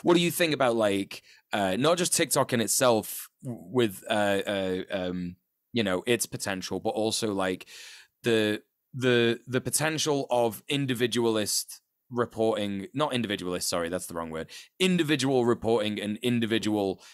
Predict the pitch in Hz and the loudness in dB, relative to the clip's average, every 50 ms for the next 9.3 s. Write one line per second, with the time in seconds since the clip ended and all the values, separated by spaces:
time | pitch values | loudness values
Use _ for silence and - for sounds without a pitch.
0 | - _ _ - 127 127 113 120 110 107 104 - - - 107 95 92 87 - - | -20 _ _ -2 0 0 0 0 -2 -2 -4 -4 -2 0 0 0 0 0 0 -2
1 | - - - _ _ _ _ _ - - 104 98 95 92 85 - 120 113 98 85 | -4 -4 -8 _ _ _ _ _ -4 -2 0 0 0 0 -2 -2 -2 -2 -2 -2
2 | - _ _ _ - - 208 - - - 143 151 170 165 - - 104 85 - 101 | -4 _ _ _ -6 -6 -6 -4 -4 -2 0 0 0 0 -2 -2 -2 -4 -4 -2
3 | 104 147 139 151 147 - 151 143 127 - 185 180 175 - 147 127 113 110 107 - | -2 -2 0 0 -2 -2 -2 0 0 0 0 0 0 -2 0 2 2 2 2 0
4 | - 113 107 104 104 117 113 101 113 113 113 113 - - 131 120 - 117 117 110 | 2 2 2 2 2 0 0 0 0 0 0 0 0 0 0 0 0 0 0 0
5 | - - 104 107 104 104 104 104 101 92 - 104 113 135 139 135 123 120 - 120 | 0 -2 -2 -2 -2 -2 -2 -4 -4 -2 -2 0 2 2 2 2 2 -2 -2 0
6 | 131 135 120 - 127 117 113 101 - 101 117 104 101 - 117 107 - - 113 113 | 0 0 0 0 -2 -2 -2 -2 -2 -2 -2 -2 -2 -6 -6 -6 -6 -4 -4 -6
7 | 104 - 98 101 98 98 95 - 98 92 90 87 92 95 90 - 90 87 87 - | -6 -6 -6 -6 -4 -4 -4 -6 -6 -8 -8 -8 -10 -12 -12 -10 -14 -14 -14 -14
8 | - - - - - - _ _ _ _ _ - 123 123 120 - - 101 101 101 | -20 -20 -20 -20 -20 -20 _ _ _ _ _ -2 0 0 0 0 0 0 2 2
9 | 98 - 82 80 76 78 | 0 -2 -4 -8 -10 -14